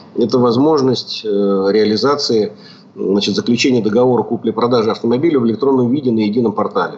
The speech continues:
То есть, когда два, э, гражданина имеют подтверждённые записи на едином портале, один из них продаёт автомашину другому, соответственно, весь процесс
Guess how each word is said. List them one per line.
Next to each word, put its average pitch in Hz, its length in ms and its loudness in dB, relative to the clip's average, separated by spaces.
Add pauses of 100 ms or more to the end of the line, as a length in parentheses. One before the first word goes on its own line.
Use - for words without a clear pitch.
То 98 80 -8
есть, 90 120 -8
когда 113 220 2
два, 113 420 0 (500)
э, 87 800 -2 (1120)
гражданина 107 580 0 (200)
имеют 101 480 0 (220)
подтверждённые 104 580 0
записи 104 320 -2
на 104 80 0
едином 110 220 0
портале, 156 440 0
один 123 220 0
из 101 100 -2
них 104 180 -4
продаёт 101 340 -2
автомашину 104 480 -2
другому, 185 500 0 (300)
соответственно, 135 460 -2
весь 131 280 0 (960)
процесс 139 580 0